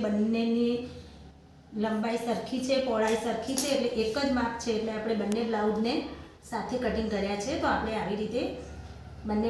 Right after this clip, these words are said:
બ્લાઉઝને અલગ પાડી દઈએ. આવી રીતે આપણે બંને બ્લાઉઝને અલગ પાડી દેવાના અને હવે એક ભાગને આપણે પાછળનો ભાગ બનાવવાનો અને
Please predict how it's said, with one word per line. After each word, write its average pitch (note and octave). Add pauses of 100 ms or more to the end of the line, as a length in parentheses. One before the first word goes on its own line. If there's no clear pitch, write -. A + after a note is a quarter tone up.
બ્લાઉઝને G#3 (320)
અલગ G#3
પાડી F#3+
દઈએ. F#3
આવી G3
રીતે A3
આપણે G#3+
બંને G#3+
બ્લાઉઝને A3
અલગ A#3
પાડી A3
દેવાના G#3+
અને G3+
હવે G#3 (160)
એક G#3+
ભાગને F#3
આપણે G#3+ (800)
પાછળનો C4+
ભાગ G#3
બનાવવાનો G3+ (500)
અને G3+